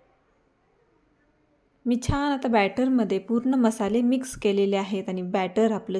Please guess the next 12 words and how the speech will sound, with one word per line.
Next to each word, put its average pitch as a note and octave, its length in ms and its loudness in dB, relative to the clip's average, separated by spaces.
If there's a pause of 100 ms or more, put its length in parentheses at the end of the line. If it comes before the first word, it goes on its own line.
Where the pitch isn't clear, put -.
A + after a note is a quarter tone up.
छान A3+ 300 0
स्लरीदार G#3 680 0
झालेलं F#3+ 400 -2
आहे. G3 260 -4 (760)
एकदम A3+ 440 4
बॅटर A3 300 2
आपलं A3 280 -2 (380)
छान A3+ 300 2
असं A#3+ 220 0
रेडी A3 360 4
झालेलं G3+ 400 0
आहे. G3 300 -6